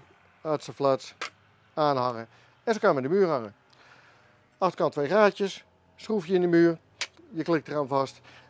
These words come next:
en je messen hangen allemaal keurig netjes op een rij.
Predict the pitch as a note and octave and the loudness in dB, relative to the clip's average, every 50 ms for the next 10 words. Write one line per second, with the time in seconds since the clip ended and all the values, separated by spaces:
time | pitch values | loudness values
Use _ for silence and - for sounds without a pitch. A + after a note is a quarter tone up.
0 | _ - E3 D#3 D#3 D3+ D3+ D3 C3 - C3+ B2 B2+ C3+ C3 B2+ C3 B2+ B2 - | _ 2 2 4 6 6 4 4 4 2 0 0 2 2 0 0 0 -2 -2 0
1 | - E3+ D#3+ D3+ C3+ A2 B2 C3+ C3 A#2+ - B2 - - - - - F3 C#3 C#3 | 2 4 4 4 2 0 -4 -6 -6 -6 -8 -12 -14 -16 -16 -4 -4 -2 -2 0
2 | C3 B2+ C#3+ C3 G#2+ | 0 2 2 2 0